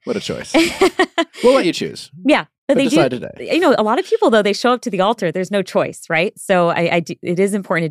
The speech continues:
Speaker 2: differentiate, um, that, that they had a choice in the matter. But they, they got married, and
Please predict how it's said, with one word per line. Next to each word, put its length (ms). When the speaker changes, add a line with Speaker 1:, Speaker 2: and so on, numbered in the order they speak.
Speaker 2:
differentiate, 640
um, 260
that, 220
that 100
they 80
had 140
a 40
choice 220
in 80
the 60
matter. 260
But 200
they, 100
they 80
got 180
married, 460
and 480